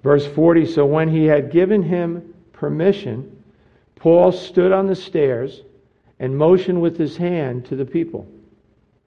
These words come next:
Now remember who he's motioning to. A crazy, <laughs> violent mob.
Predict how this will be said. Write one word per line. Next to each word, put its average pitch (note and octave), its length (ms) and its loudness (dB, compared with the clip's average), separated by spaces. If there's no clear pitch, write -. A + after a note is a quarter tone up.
Now B2+ 100 -6
remember D3 400 -2
who D3+ 140 0
he's C#3+ 180 -2
motioning D#3+ 520 -4
to. G2 220 -12
A C3 80 -8
crazy, D#3+ 640 0
<laughs> - 380 -16
violent C#3+ 460 -2
mob. - 560 -6